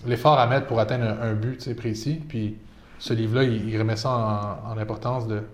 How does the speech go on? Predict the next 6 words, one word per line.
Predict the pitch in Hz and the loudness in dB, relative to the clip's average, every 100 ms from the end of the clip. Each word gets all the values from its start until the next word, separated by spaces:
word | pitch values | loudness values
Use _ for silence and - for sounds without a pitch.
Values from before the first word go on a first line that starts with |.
| - - - - - - - - | -18 -20 -20 -20 -20 -20 -20 -14
si | - 170 | -4 -4
tu | 151 143 | -2 0
mets | 123 131 123 - - - - - - - - - - - - 135 | 2 0 -4 -14 -20 -20 -20 -20 -20 -20 -20 -20 -20 -20 -18 -10
beaucoup | 127 135 - | 0 0 0
plus | - 131 | 0 2
d'efforts, | 120 - 120 170 180 - | 2 2 2 2 -4 -12